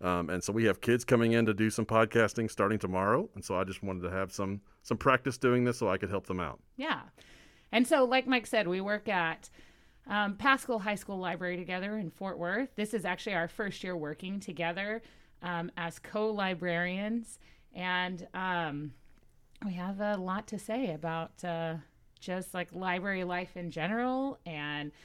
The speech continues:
Speaker 2: what's been going on, since this is probably the weirdest year of our lives.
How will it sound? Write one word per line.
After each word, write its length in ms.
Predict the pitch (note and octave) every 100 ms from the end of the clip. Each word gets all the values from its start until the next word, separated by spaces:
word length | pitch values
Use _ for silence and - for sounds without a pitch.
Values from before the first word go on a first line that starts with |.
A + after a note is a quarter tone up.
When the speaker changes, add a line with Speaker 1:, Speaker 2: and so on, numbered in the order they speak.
| - -
Speaker 2:
what's 240 | F3 F3+ -
been 160 | F#3
going 240 | E3 E3 E3
on, 280 | D#3+ A3
since 220 | A#3 F3+ -
this 220 | F3 F3
is 200 | F3 D#3+
probably 560 | - E3+ D#3+ F#3 G3+
the 200 | F#3+ F3
weirdest 720 | E3+ D#3 D#3 F3 E3 F3+ - -
year 520 | E3+ D#3 D3 C#3+ D3+ - _ - - D#3+
of 160 | E3
our 160 | E3 E3
lives. 680 | D#3 C#3+ C#3+ E3 A#3 A#3+ -